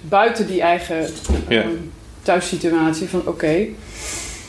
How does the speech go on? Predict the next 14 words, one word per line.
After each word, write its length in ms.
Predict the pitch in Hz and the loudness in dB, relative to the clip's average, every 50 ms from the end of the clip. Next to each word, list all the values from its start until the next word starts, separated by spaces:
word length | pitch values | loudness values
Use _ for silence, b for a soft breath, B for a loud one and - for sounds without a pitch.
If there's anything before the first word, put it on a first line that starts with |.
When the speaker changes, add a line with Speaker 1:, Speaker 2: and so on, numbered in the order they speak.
| B B | B B
Speaker 1:
en 120 | - 202 196 | -2 2 2
als 160 | - 190 208 | 2 2 2
ik 80 | 196 | 2
nou 160 | 202 190 185 185 | 2 4 4 4
eens 120 | 185 - | 2 4
iemand 200 | - 196 196 180 | 2 2 2 4
anders 400 | - 196 208 226 202 180 180 180 | 4 4 4 4 4 2 2 0
met 220 | - 175 170 170 - | 0 0 0 2 2
die, 340 | 175 165 165 160 156 156 156 | 0 2 2 4 4 4 4
eh, 80 | 151 156 170 165 - - - | 2 0 0 -2 -6 -6 -2
met 140 | 185 170 - | -2 -2 -2
die 120 | 180 151 | -2 -4
vraag 340 | - 180 180 175 170 165 - | -2 2 2 2 2 2 0
opzadel, 680 | - - - - - 165 151 139 147 160 175 220 277 | -4 -4 -2 0 0 2 2 0 0 0 0 -2 -2